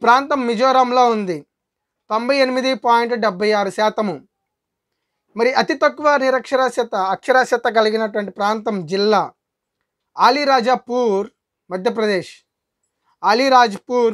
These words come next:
మధ్యప్రదేశ్ ముప్పై ఏడు శాతం మాత్రమే. మరి మనకి బిట్ ఫ్రేమ్ అయింది గ్రామీణ అక్షరాస్యత శాతం ఎంత అని రెండు వేల పదకొండు లెక్కల ప్రకారము గ్రామీణ అక్షరాస్యత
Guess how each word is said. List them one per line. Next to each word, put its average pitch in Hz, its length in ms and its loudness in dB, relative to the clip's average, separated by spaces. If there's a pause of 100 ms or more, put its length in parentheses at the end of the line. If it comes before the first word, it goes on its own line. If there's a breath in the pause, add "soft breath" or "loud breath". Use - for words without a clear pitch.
మధ్యప్రదేశ్ 208 580 -4 (640)
ముప్పై 190 300 -6
ఏడు 233 180 2
శాతం 214 260 0 (100)
మాత్రమే. 165 380 -6 (1400)
మరి 214 240 2
మనకి 262 260 2
బిట్ 254 220 -8
ఫ్రేమ్ 302 260 0
అయింది 240 340 -2 (800)
గ్రామీణ 302 600 0 (600)
అక్షరాస్యత 247 640 -2 (200)
శాతం 233 360 0 (420)
ఎంత 208 180 -8 (180)
అని 208 180 -4 (520)
రెండు 196 260 -2
వేల 240 160 2 (100)
పదకొండు 220 520 -2 (680)
లెక్కల 185 280 -2
ప్రకారము 208 600 0 (1040)
గ్రామీణ 254 580 0 (100)
అక్షరాస్యత 247 680 -2